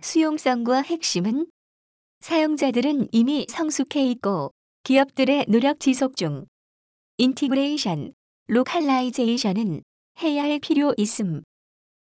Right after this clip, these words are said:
혜택과 편의성을 제공, 결제를 함으로써 로열티 프로그램 필요. 사용자에게는 결제와 비콘밖에 안 보이나 추천,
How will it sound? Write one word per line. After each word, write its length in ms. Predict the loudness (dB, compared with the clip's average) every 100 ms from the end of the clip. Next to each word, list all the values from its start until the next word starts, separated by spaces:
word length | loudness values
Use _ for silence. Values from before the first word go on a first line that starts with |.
| -2
혜택과 540 | -2 -2 0 0 0
편의성을 640 | -4 0 2 2 2 2 0
제공, 440 | 0 0 0 -4 -10 _ _ -2
결제를 500 | -2 0 0 0 0
함으로써 640 | -2 0 0 0 0 0
로열티 580 | 2 4 4 0 0 -2
프로그램 500 | -2 -2 0 0 0
필요. 420 | -2 -2 -2 -4 -8 _ _ _ _ _ _ -6
사용자에게는 1000 | 0 2 2 2 2 2 0 0 -2 -2
결제와 540 | -2 0 0 0 0
비콘밖에 800 | -2 -4 -2 -2 0 -2 -2 -2 0
안 240 | -2 0
보이나 520 | 0 0 0 -2 -4 _ _ _
추천, 520 | -2 0 2 0 -2